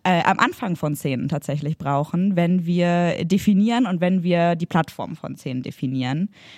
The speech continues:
Weil wir da ja am allermeisten die Situation haben, dass wir noch nichts haben.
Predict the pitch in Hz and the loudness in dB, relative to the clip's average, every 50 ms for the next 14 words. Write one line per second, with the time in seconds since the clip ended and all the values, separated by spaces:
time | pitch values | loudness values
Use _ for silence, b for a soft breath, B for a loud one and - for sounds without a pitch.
0 | B B B B - 180 175 180 175 170 185 180 170 175 170 156 - - 170 160 | B B B B 2 4 4 4 4 4 4 4 4 2 2 0 -2 -4 0 2
1 | 208 196 202 220 233 233 233 240 226 190 - - 180 170 - - 180 214 233 226 | 4 4 6 4 4 2 2 2 2 2 2 0 -4 -4 0 0 2 2 4 2
2 | 226 220 214 190 175 185 190 190 - - - - 180 180 180 185 160 156 175 175 | 2 2 2 2 2 2 0 -2 -6 -10 -6 -2 0 0 0 0 -2 -2 -2 -2
3 | 170 170 170 165 165 - 202 170 160 - - 190 180 185 190 165 180 170 165 170 | -2 0 0 -2 0 0 0 0 0 0 0 2 4 4 4 2 2 4 2 2
4 | 165 165 170 165 175 - - - 165 160 170 160 - 202 202 254 - - - - | 2 2 2 2 0 0 0 0 2 2 4 4 4 2 2 2 -2 -4 -10 -12
5 | - - 262 247 233 247 277 359 | -8 -4 -2 0 2 0 0 -2